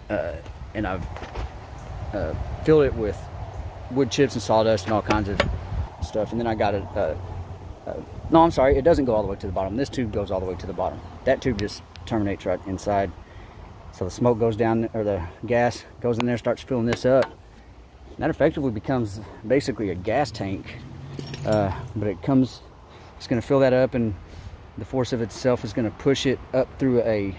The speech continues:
tube that I've got attached to this T down at the bottom. And I've got even finer sawdust in that, in there. And it's gonna come up and it's gonna exit out here. I'm gonna ha-, actually turn this this way. And, uh, uh, then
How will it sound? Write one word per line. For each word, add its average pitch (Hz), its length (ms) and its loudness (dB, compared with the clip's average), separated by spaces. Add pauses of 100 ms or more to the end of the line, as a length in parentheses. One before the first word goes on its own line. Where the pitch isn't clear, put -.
tube 135 400 4 (160)
that 107 100 -6
I've 110 160 0
got 113 220 2
attached 104 360 -4
to 110 80 -6
this 104 140 -2
T 113 280 0 (640)
down 110 180 6
at 104 80 0
the - 80 -10
bottom. 104 400 6 (220)
And 107 100 -2
I've 110 120 -2
got 110 160 2
even 95 200 0
finer 127 400 4
sawdust 101 680 0 (300)
in 82 120 -4
that, 113 200 -2
in 92 160 -2
there. 95 300 2 (560)
And 98 100 -4
it's 98 80 -8
gonna 98 200 -2
come 110 220 0
up 110 240 2 (400)
and 98 180 -4
it's 98 140 -6
gonna 104 160 -2
exit 110 260 0
out 98 140 2
here. 110 140 2
I'm 107 60 2
gonna 110 140 2
ha-, 110 120 -2
actually 104 280 -2
turn 104 260 0
this 104 300 2
this 98 260 -4
way. 87 200 0 (880)
And, 101 160 -2
uh, 92 200 0 (1500)
uh, 95 140 0 (300)
then 120 440 4